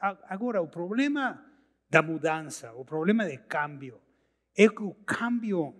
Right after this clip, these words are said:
é muito inconfortável, é muito difícil.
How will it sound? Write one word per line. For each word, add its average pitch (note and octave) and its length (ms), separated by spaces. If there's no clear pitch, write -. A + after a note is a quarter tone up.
é F3+ 120
muito G3+ 440
inconfortável, C3+ 840
é A3 60
muito C4 320
difícil. - 460